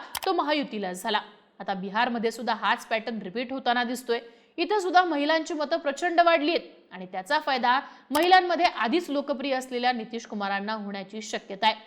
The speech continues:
तसं झालं तर राज्यात पुन्हा एकदा एनडीएचं सरकार बनू शकतं असं सांगितलं जातंय आणि नितीश कुमार मुख्यमंत्री बनू शकतात. तुम्हाला काय वाटतं? महाराष्ट्राप्रमाणेच बिहारमध्ये सुद्धा महिला मतदार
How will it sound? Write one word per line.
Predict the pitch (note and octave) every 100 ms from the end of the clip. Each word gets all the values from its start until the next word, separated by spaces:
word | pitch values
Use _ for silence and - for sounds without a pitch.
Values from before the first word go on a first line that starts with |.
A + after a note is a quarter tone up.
| - _ G3
तसं | G3 G3
झालं | A3 D4 C#4 F4 - -
तर | F#4+
राज्यात | G4 F4 B3+ F4 F4
पुन्हा | C4 C#4+
एकदा | C4+ A3+ C4 B3+
एनडीएचं | C4 B3+ B3+ A3
सरकार | G3+ G3+ F#3+ G3
बनू | F#3+ G3+
शकतं | G3 G3+ - G3+
असं | G3 A#3+
सांगितलं | C#4+ D#4 F4 D#4
जातंय | D4+ D#4 D4 D#4+ - - D4
आणि | E4
नितीश | D4+ A#3 C4 -
कुमार | G#3+ G#3
मुख्यमंत्री | A3 G#3+ - A#3+ G3 G3
बनू | F#3+ F#3+
शकतात. | F#3+ G3 - G#3 - - _ -
तुम्हाला | D#4 D#4+ A#3+
काय | G3
वाटतं? | G3 F#3 F#3 G3+ - - _
महाराष्ट्राप्रमाणेच | B3+ D4+ E4+ F4 E4 D#4 C#4+ C#4 C#4+ B3
बिहारमध्ये | G3 A#3+ C#4 B3+ B3
सुद्धा | B3 A#3 A#3+
महिला | G#3+ G#3 A#3 B3
मतदार | G#3+ G3+ G#3+